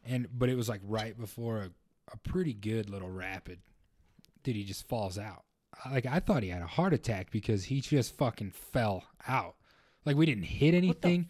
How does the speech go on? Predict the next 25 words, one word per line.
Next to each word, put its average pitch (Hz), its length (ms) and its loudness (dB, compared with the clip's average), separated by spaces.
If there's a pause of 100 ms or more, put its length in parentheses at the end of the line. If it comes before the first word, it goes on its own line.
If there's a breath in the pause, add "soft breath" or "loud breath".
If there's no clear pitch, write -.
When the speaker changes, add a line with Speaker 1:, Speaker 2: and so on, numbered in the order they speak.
Speaker 2:
fuck? 196 240 0
Speaker 1:
We 165 100 6
didn't 220 120 4
even 104 200 2
turn. 160 680 -2 (720 soft breath)
Dude, 147 120 2
I 143 100 4
was, 151 120 4
like, 127 160 2
just 110 200 0 (240)
barely 127 500 6
dipping 107 400 0
oars, 92 320 -8
like, 90 160 -12 (240)
back 117 420 -8
row 101 200 -6
and 95 120 -12
just 95 160 -14
kind 120 520 -2
of 92 160 -6
setting 101 400 -4
up 92 160 -10
for - 120 -12
this 92 240 -8
little, 98 360 -10